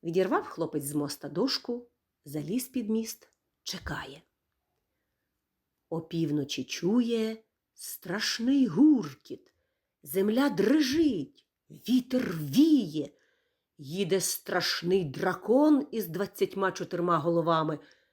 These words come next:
На мості його кінь раптом зупинився.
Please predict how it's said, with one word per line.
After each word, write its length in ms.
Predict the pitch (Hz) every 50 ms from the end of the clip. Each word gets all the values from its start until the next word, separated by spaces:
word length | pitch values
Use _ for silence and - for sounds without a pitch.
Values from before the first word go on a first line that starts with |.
| _ _ _ _ _ _ _ -
На 160 | 151 156 156
мості 840 | 156 160 151 - - - - - 180 185 208 247 277 302 294 - - _ _ _ _
його 320 | 156 165 160 143 165 160
кінь 320 | - - 208 202 208 196 185
раптом 520 | - 156 165 165 165 - - 175 165 156
зупинився. 800 | 143 120 165 165 - 175 165 160 151 135 - - - - - 160